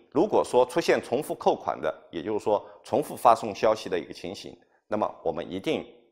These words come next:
要把重复的消息给删除掉。Q O S二确保消息被接收，并不会被重复接收。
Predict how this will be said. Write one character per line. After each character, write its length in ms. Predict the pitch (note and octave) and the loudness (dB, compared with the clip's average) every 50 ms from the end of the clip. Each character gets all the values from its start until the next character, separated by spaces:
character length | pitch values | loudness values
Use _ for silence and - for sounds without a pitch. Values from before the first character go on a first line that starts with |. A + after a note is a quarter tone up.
| _ _ | _ _
要 240 | - G#2+ G2+ E2 - - - | 2 4 4 4 4 2 0
把 180 | E2+ D#2 - - - - - _ _ _ _ _ _ _ _ | -2 -2 -2 -4 -12 -18 -20 _ _ _ _ _ _ _ _
重 240 | - - G2+ G#2 A#2 | -8 -4 -4 -4 -2
复 120 | - F3 | 0 0
的 100 | A2 F#2+ | 0 0
消 220 | - - A#2 A2+ | 2 4 4 4
息 200 | G#2+ - - - - - _ _ _ _ | 4 2 -8 -14 -16 -18 _ _ _ _
给 200 | _ - F2 - | _ -8 -8 -8
删 280 | - - - C3 B2+ C3+ | -6 -2 0 0 0 -2
除 160 | - - - | -6 -12 -10
掉。 160 | - F#2+ E2 - - - _ _ _ _ _ _ _ _ _ _ _ _ _ _ _ _ _ _ _ _ _ _ _ _ _ _ _ _ _ _ _ _ _ - | -6 -6 -6 -6 -8 -20 _ _ _ _ _ _ _ _ _ _ _ _ _ _ _ _ _ _ _ _ _ _ _ _ _ _ _ _ _ _ _ _ _ 0
Q 180 | - - A#3 | 8 10 12
O 140 | A3 A3+ G#3+ | 12 12 12
S 280 | G3+ F#3 F#3 G3+ - - | 12 10 8 6 6 6
二 300 | A#2+ G3 G3 C3+ - - - - - | 8 10 10 8 8 4 -2 -8 -2
确 180 | - - A3+ | 4 6 6
保 180 | - - G2 E2+ | 8 8 6 6
消 220 | - - D3+ D3+ | 6 6 6 6
息 140 | D3+ - - | 6 4 -4
被 180 | - - A#2+ F#2 | -4 -4 -4 -2
接 120 | - G#2 | -2 -4
收， 280 | F#2 - G#2+ G#2 G#2 G2+ - - - _ _ _ _ _ _ _ | 0 2 2 2 2 0 -6 -16 -20 _ _ _ _ _ _ _
并 240 | - G#3+ F#3 C3+ - | 0 2 2 2 0
不 100 | - B2+ | 0 4
会 180 | - G#3 E3+ | 6 6 6
被 240 | A#2+ - C3+ G#2 E2+ - | 6 4 2 2 0 -2
重 300 | - - - E2 A2+ D3+ | -6 -6 -4 -4 -4 -4
复 220 | - - F3 A2 | -4 -2 -4 -4
接 180 | - - D2 - | -4 -6 -8 -6
收。 260 | - - F2+ E2 | -2 0 0 0